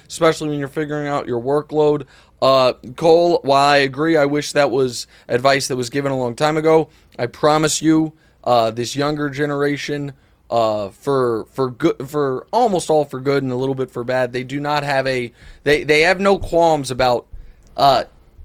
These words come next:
needing, you know, rest and recuperation time and prioritizing their mental health. It's probably one of the smarter things,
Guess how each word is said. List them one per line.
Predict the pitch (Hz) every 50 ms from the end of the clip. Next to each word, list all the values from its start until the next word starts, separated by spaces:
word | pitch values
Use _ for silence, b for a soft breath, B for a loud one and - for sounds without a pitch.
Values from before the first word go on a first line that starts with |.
| -
needing, | - 131 143 151 165 165 165 156 156 151 147 143 139 131 120 110 - _ _
you | - 147
know, | 139 123 107 101 98 - - - - - - - - - - _ _ _
rest | - 127 151 160 165 - - - 156
and | 147 147 139
recuperation | 139 135 135 - - 156 147 - 143 135 131 131 135 139 131 - - 131 131 127
time | 110 - 139 131 131 131 131 127 123 120
and | 113 110 104 95 b b b b b
prioritizing | - 131 127 131 135 139 139 135 131 147 135 127 131 127 127
their | 127 123
mental | 123 127 123 117 - 123 120
health. | 120 117 117 -
It's | 117 - -
probably | - 131 127 127 127 123
one | 120 120 117 117
of | 110
the | 113
smarter | 110 - - - 139 135 135 131 127 117
things, | - - 123 117 113 110 104 - -